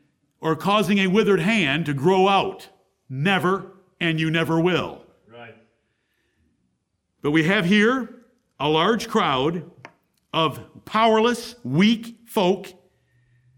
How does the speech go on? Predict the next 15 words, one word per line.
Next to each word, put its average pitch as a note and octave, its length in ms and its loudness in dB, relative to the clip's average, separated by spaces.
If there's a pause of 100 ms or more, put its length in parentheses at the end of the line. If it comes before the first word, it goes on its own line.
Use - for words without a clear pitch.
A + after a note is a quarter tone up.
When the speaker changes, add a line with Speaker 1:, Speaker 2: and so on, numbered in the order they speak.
(1040)
Speaker 1:
and E3+ 260 0
blind G#3 340 0
folk F3 340 -2 (1120)
and E3 260 -2
lame G3 300 2
folk F#3 400 -2 (880)
and E3+ 400 0
withered D3 520 0 (840)
people E3+ 680 -4
with D3+ 200 -2
withered F#3 500 2 (680)
limbs E3+ 340 0
to D#3+ 120 -2
their D#3+ 120 0
body, A#2+ 420 -2